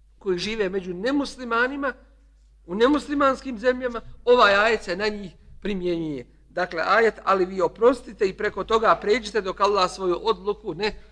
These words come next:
donese." Dakle, dok ne dođe ost-, mogućnost ostvarenja ajeta borbe na Allahovom. U čemu se dešava nesh i derogacija određenog kuranskog ajeta?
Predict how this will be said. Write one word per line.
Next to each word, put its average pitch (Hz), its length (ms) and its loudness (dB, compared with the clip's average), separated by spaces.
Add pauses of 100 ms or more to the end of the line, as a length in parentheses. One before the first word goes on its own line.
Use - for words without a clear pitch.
(160)
donese." 151 520 0
Dakle, 143 300 -12 (360)
dok 208 220 -6
ne 180 160 -4
dođe 165 360 -8 (540)
ost-, 196 420 -2
mogućnost 214 880 2 (100)
ostvarenja 208 880 0
ajeta 175 480 -2
borbe 156 300 -6
na 139 200 -10
Allahovom. 127 520 -14 (440)
U 233 100 -12
čemu 277 420 2
se 202 160 -2
dešava 185 560 8
nesh 180 340 0 (300)
i 170 100 -16
derogacija 165 640 2
određenog 156 500 -4
kuranskog 139 520 -6
ajeta? 123 400 -6